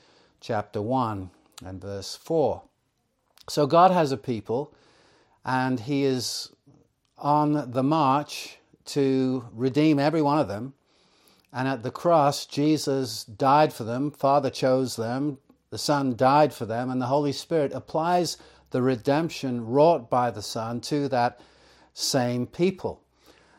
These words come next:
And so Paul, being about God's business,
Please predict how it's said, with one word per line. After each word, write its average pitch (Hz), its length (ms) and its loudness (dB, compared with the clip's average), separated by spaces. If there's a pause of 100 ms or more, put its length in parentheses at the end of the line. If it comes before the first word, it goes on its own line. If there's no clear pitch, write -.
(140)
And 139 200 0
so 139 580 6
Paul, 190 320 8
being 160 320 4
about 139 480 4 (440)
God's 131 360 4
business, 151 920 2